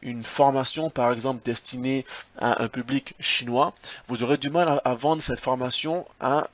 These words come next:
un marché brésilien, d'accord ? Donc, un marché qui parle portugais, un marché lusophone. De même, vous aurez du mal à vendre un produit en espagnol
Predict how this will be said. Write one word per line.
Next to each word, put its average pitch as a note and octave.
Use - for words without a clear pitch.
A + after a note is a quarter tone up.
un A#2
marché A#2
brésilien, C#3+
d'accord ? A2
Donc, A2+
un A2+
marché A2+
qui B2
parle C3
portugais, B2
un A#2+
marché A2+
lusophone. C3+
De A#2+
même, E3
vous C#3
aurez D3
du C#3
mal D3
à A#2
vendre A#2
un B2
produit C3+
en A2
espagnol B2+